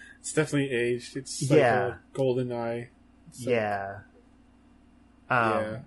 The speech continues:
Speaker 1: Yeah. <laughs>
Speaker 2: so I'm, I'm not gonna play any more of it, but I just, I
Speaker 1: It
Speaker 2: wanted
Speaker 1: was
Speaker 2: to
Speaker 1: a
Speaker 2: give it a
Speaker 1: sh-,
Speaker 2: try.
Speaker 1: it was a console shooter at a time when console shooters didn't know what they were doing on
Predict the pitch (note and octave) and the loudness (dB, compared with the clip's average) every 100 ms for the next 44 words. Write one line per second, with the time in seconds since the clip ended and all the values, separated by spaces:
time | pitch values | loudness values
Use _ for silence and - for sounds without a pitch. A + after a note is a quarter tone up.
0 | - - - - - - A3+ - A3+ - | -10 -8 -8 4 6 8 6 8 6 8
1 | G3 - E3+ - - - E3 D#3+ E3 F3+ | 4 4 -6 -8 -8 2 8 10 10 8
2 | F3 F3 G3 G3 F3 C#3+ C#3 B2+ A2 G#2+ | 8 8 10 10 6 4 4 4 2 -2
3 | G#2 G#2 G2+ G2+ - - A2+ G2+ - - | -4 -4 -8 -8 -18 -4 -2 -2 -6 -16
4 | - - - - - - C#3 C3+ - G3+ | -20 -20 -20 -20 -20 2 2 4 12 12
5 | B3 B3 A#3+ - - F3+ G#3 A3 G3 - | 12 8 4 4 10 12 12 10 6 6
6 | F#3 G#3 A3+ A#3 A3+ - G3+ F#3+ F3+ E3 | 8 8 6 2 0 0 4 8 8 8
7 | D#3 D3 D#3+ C#3+ C#3+ C#3 C3+ - C#3+ C#3 | 4 2 2 2 4 2 0 2 0 0
8 | C#3+ C#3 C3 B2+ B2+ B2 B2 B2+ B2 A#2+ | -4 -2 -2 0 0 0 -2 -6 -4 -4
9 | A#2 A#2+ A#2+ A#2+ A#2+ A#2 | -2 -4 -4 -6 -8 -12